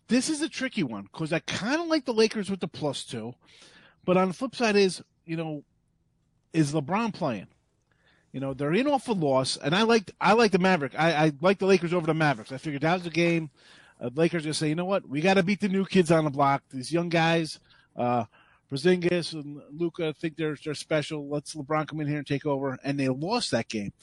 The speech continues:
So they got a back-to-back spot to be playing in the altitude against the, the, the Jazz after the Nuggets.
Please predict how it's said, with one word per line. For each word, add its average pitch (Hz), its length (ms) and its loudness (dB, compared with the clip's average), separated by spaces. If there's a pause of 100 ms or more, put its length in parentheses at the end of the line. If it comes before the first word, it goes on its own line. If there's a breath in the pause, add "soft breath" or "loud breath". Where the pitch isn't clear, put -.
(240 loud breath)
So 160 360 2 (300 soft breath)
they 165 100 4
got 180 140 4
a 147 40 2
back-to-back 202 520 0
spot 180 200 -2
to 160 80 -6
be 143 100 -4
playing 202 340 0
in 190 80 0
the 165 120 2
altitude 160 400 -4
against 147 320 -2
the, 120 300 -4
the, 123 200 -10
the 127 80 -10
Jazz 165 440 0
after 156 220 0
the 135 100 -2
Nuggets. 131 500 -2